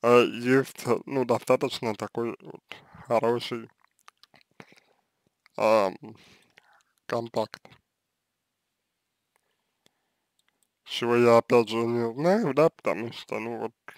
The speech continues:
не знаю, в каких отношениях вы находитесь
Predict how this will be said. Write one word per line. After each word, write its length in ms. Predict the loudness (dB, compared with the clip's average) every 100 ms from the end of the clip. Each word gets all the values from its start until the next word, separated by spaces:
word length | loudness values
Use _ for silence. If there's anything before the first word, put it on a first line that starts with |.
| -20 -20 _ _ _ _ _ _ _ _ _ _ _ _ _ _ _ _ _ _ _ _ _ _ _ _ _ _ _ _ _ _ _ _ -20 -20 -20 _ _ _ _ _ _ _ -10
не 120 | -6
знаю, 240 | 2 2
в 80 | 2
каких 300 | -4 -8 -2
отношениях 720 | -2 -2 -2 -2 -4 -8 -10
вы 100 | -8
находитесь 520 | -8 -8 -12 -12 -18